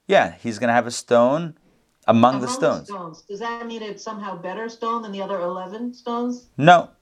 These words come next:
Speaker 1: no,
Speaker 2: No.
Speaker 1: it means that he has a stone. And this means basically had he sinned, his stone would have been lost. That's what it means. Had he sinned with Potiphar's wife, then Joseph doesn't remain.
Speaker 2: Oh.
Speaker 1: Wi-, he, he, his whole life would change.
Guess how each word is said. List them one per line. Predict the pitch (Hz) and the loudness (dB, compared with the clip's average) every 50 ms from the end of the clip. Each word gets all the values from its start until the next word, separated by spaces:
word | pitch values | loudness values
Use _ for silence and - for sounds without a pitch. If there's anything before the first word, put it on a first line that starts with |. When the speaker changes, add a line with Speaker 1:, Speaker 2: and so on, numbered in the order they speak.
| _ _ _ _ _ _ - | _ _ _ _ _ _ 0
Speaker 1:
no, | 135 151 151 143 - | 2 4 4 4 2
Speaker 2:
No. | 190 185 180 180 - - | -2 -8 -14 -14 -6 -2
Speaker 1:
it | 123 135 | -2 0
means | 143 143 135 | 0 0 0
that | 123 135 | 0 2
he | 127 131 | 4 6
has | 131 123 117 117 | 4 4 4 2
a | |
stone. | 117 - - 127 113 98 87 - - - - - _ | -2 0 2 2 2 2 0 -4 -10 -20 -20 -4 _
And | - 120 127 123 | 2 2 4 4
this | 165 185 175 - | 2 2 2 0
means | 165 170 170 165 156 143 - | -2 -2 -2 -2 -4 -4 -2
basically | - 135 139 151 147 - 151 - 120 117 | -2 0 0 0 -2 -6 -8 -8 -6 -6
had | 107 110 117 117 | -2 0 0 0
he | 117 113 107 | 0 -2 -6
sinned, | - - - - 147 143 127 110 110 110 107 101 - _ _ _ _ _ _ _ | -6 -6 -4 -2 -2 0 0 -2 -4 -6 -8 -10 -12 _ _ _ _ _ _ _
his | - - 127 127 123 | 0 2 2 2 2
stone | - - - 139 123 123 120 | 0 2 6 6 6 8 6
would | 120 | 4
have | 113 107 | 4 2
been | 104 101 101 | 0 -2 0
lost. | 101 85 78 71 - - - - | 2 2 2 2 -2 -6 -6 -2
That's | - 117 120 - | -2 0 0 0
what | 110 101 | 0 -2
it | 85 | -2
means. | 73 50 - - - - _ _ _ - - - - - _ - - - - - | -4 -8 -12 -16 -18 -20 _ _ _ -16 -16 -16 -16 -18 _ -20 -20 -20 -6 0
Had | - 139 156 180 | 4 4 4 4
he | 196 190 | 2 0
sinned | 156 - - 180 175 170 | -2 0 0 2 2 2
with | 165 139 | 0 -2
Potiphar's | 147 143 - 160 151 139 143 135 120 120 | -2 -2 -2 0 2 4 2 2 4 2
wife, | 127 135 160 180 175 - | 2 2 2 2 -2 -4
then | - 127 123 | -4 -6 -2
Joseph | 120 135 139 143 147 - 156 135 110 | 2 4 4 4 4 2 -2 -2 0
doesn't | - 131 131 131 - 113 | 2 0 2 0 -2 -4
remain. | 110 117 123 120 120 117 113 110 107 104 104 98 98 - _ _ _ _ _ _ _ _ _ - | -4 -4 -2 0 0 0 0 0 -2 -4 -6 -8 -12 -16 _ _ _ _ _ _ _ _ _ -14
Speaker 2:
Oh. | 190 185 180 175 165 151 - _ - | -10 -10 -8 -10 -10 -12 -16 _ -18
Speaker 1:
Wi-, | - 117 123 131 - - | -8 -2 -2 -2 0 0
he, | 113 117 139 147 | 0 0 0 0
he, | 135 120 123 156 - | 0 -2 -2 -4 -2
his | - 131 156 160 135 | 0 2 2 2 4
whole | 147 160 170 165 | 4 4 4 4
life | 160 151 151 147 - | 4 2 0 0 0
would | 113 107 | -2 0
change. | - - 123 107 107 135 85 82 - - | 2 2 2 2 2 0 -4 -6 -8 -12